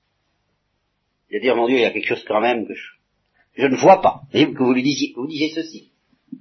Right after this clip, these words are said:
Je vois pas comment je ferai pour être heureux. Bon, tant que je suis sur la terre, je vois pas. Comment je ferai pour être heureux si,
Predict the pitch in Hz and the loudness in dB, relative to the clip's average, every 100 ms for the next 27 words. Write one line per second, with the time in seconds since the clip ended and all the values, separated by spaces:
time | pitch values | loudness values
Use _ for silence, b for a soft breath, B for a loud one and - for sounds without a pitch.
0 | _ _ - 143 170 147 147 165 151 120 | _ _ 0 2 4 4 2 2 0 0
1 | 120 117 120 131 143 170 175 _ _ _ | 0 0 2 2 2 0 -2 _ _ _
2 | _ _ _ _ _ _ _ _ _ _ | _ _ _ _ _ _ _ _ _ _
3 | _ _ 127 - 165 156 - 185 143 139 | _ _ -8 0 2 2 0 -2 2 4
4 | 143 220 151 135 170 - 90 - _ _ | 4 2 2 2 4 2 -2 -4 _ _
5 | _ _ _ _ _ _ _ - 117 127 | _ _ _ _ _ _ _ -10 -4 -4
6 | - 165 110 110 - 107 113 160 156 - | -2 -6 -4 -6 -4 -6 -2 -4 -4 -12
7 | 107 90 | -20 -20